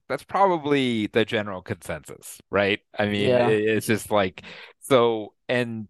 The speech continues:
Speaker 1: they were displeased and they understood why Bones was being shopped, Mike says. Um,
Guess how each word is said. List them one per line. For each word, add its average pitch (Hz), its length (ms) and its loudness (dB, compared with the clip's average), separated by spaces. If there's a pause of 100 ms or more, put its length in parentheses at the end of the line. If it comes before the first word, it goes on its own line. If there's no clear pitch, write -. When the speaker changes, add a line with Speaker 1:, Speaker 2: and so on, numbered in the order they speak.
Speaker 1:
they 120 120 4
were 120 120 2
displeased 120 920 0
and 104 240 -4
they 101 340 -2 (100)
understood 113 540 -4
why 95 200 0
Bones 95 340 -8
was 95 100 -14
being 87 280 -10
shopped, - 520 -8 (180)
Mike 76 220 -8
says. - 380 -8 (500)
Um, 80 400 -4